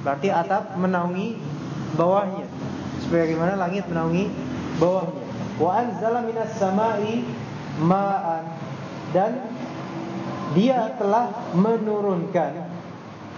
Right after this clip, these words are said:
dari langit. Apa yang diturunkan? Air. "Wa anzala minas samai ma'a". Sekarang, "Ja'ala lakumul arda",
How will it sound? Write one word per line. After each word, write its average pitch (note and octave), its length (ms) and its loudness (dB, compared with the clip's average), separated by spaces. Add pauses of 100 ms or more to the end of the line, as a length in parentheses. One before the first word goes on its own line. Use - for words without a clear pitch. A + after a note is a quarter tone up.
(140)
dari G3+ 760 2
langit. G3 640 2 (240)
Apa F#3 160 2
yang A3 160 -2
diturunkan? G#3+ 800 0
Air. D#3 320 4 (1120)
"Wa C3+ 160 2
anzala A3 480 2
minas A#3 400 2
samai G#3+ 640 2
ma'a". D3+ 480 2 (3000)
Sekarang, G#3 640 0
"Ja'ala A#3+ 400 4
lakumul A3 240 0
arda", F3+ 640 2